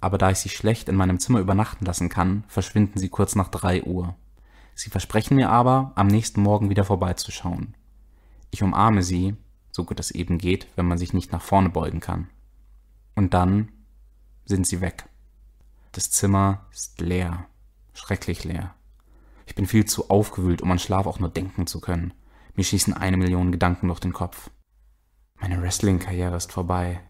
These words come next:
Ich werde Zeit meines Lebens behindert sein. Warum ist das passiert? Zehn Jahre Wrestling-Karriere. Einfach vorbei. Ich muss hier raus. Wieso habe ich nicht besser aufgepasst? Ich schaffe das nicht.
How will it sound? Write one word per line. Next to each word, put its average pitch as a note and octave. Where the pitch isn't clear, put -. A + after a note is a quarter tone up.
Ich -
werde F#2+
Zeit -
meines F#2
Lebens F#2+
behindert G2+
sein. F2+
Warum G2+
ist A2
das G#2
passiert? -
Zehn B2
Jahre A#2
Wrestling-Karriere. F#2
Einfach F2+
vorbei. F2+
Ich -
muss E3+
hier B2
raus. A2+
Wieso C3+
habe -
ich C3
nicht C#3
besser C3
aufgepasst? B2+
Ich -
schaffe -
das G2+
nicht. F2+